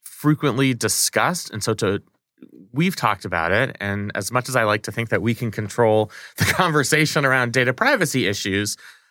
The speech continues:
I think sometimes you need something like a comedian doing a thirty-minute segment to really get this into, like I said, the cultural zeitgeist. And I saw it happen with Edward Snowden and, uh,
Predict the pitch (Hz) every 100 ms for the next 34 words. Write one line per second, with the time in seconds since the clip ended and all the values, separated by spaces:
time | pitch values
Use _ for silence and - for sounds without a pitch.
0 | _ 233 240 277 254 254 226 202 175 180
1 | 202 196 170 135 139 139 127 117 110 107
2 | 110 107 113 127 139 123 113 104 113 113
3 | 107 98 - 120 120 113 107 85 - 107
4 | 95 98 92 92 - - - _ - -
5 | 110 117 110 107 98 85 - 113 110 110
6 | 101 - 104 101 101 98 95 95 101 95
7 | 92 - 117 98 - 98 - 98 85 98
8 | - - 92 - - 117 107 110 131 190
9 | - 156 143 - 135 127 98 90 87 92
10 | - _ _ _ - 110 110 107 107 104
11 | - - 113 110 110 104 - 113 104 95
12 | 95 95 95 98 98 95 92 92 92 -
13 | - 95 92 92 95